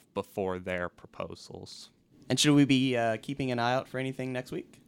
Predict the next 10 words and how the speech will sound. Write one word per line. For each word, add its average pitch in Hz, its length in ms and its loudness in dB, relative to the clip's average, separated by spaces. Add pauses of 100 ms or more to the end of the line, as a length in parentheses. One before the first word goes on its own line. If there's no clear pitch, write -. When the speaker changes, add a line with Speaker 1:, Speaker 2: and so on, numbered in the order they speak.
Speaker 1:
Absolutely, 120 680 0
Anthony. 101 460 2
The, 107 360 6
uh, 101 300 8
the - 100 -12
biggest 143 520 6
thing 107 340 2
on 98 260 -2
September 101 500 -4
seventeenth 98 840 -4